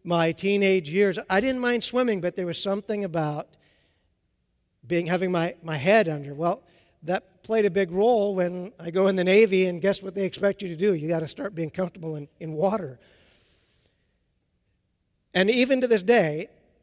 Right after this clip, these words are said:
even though I swim well, and I, I know what I can do, it doesn't mean that it's not still in the back of my brain.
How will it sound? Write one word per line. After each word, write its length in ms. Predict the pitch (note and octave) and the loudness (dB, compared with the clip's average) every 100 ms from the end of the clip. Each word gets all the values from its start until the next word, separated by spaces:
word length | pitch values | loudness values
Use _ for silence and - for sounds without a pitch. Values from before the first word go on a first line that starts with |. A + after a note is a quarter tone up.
| _ | _
even 220 | G3 A3+ | 2 4
though 160 | G#3+ G#3 | 4 4
I 120 | F#3+ | 2
swim 400 | - G3+ G#3+ A3 | 0 -2 0 0
well, 320 | F3+ C#3 D#3+ _ _ _ _ _ _ _ _ _ _ _ _ _ _ _ | -2 -4 -12 _ _ _ _ _ _ _ _ _ _ _ _ _ _ _
and 140 | F3+ F3+ | -4 0
I, 220 | E3+ F3+ - | 0 -2 -2
I 160 | F3 F3+ | 0 2
know 460 | F#3 G3 A3 A3 | 2 4 6 6
what 400 | A3+ A3 C4+ G3 | 4 0 -2 2
I 120 | F#3+ | 2
can 200 | F#3 F3+ | 2 -2
do, 360 | E3 G#3 F3 D3+ - - _ _ | 0 2 2 -4 -12 -20 _ _
it 160 | F#3 C#3 | -2 4
doesn't 320 | G#3 A3 A3 | 2 4 0
mean 160 | G#3+ | 0
that 100 | G3+ | 0
it's 160 | F#3 - | -2 -2
not 220 | G3+ F#3+ | -2 -2
still 260 | - G3+ F#3+ | -4 -4 -2
in 80 | F3+ | -2
the 60 | |
back 280 | E3 F3 F3 | 0 0 0
of 60 | E3 | -6
my 140 | D3+ | -6
brain. 280 | C#3+ C3 | -8 -10